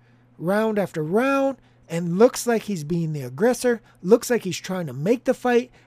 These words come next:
and Usyk really doesn't wanna put up any offense whatsoever, it's more of the stay away from me type of fight,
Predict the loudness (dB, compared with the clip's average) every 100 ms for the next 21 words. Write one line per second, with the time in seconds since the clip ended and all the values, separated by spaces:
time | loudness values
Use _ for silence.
0 | -10 -10 -2 0 0 -2 -6 -6 2 4
1 | 4 4 2 2 0 -2 -2 -4 -4 -4
2 | -6 _ -8 -2 0 0 0 0 -2 -2
3 | -4 -6 -12 -8 -4 -4 -2 0 0 0
4 | -2 -6 -12 -12 -10 -8 -2 2 4 4
5 | 0 -4 -6 -16 -14 -4 4 6 6 4
6 | 2 2 0 0 -2 -4 -4 -2 -4 -2
7 | -2 -4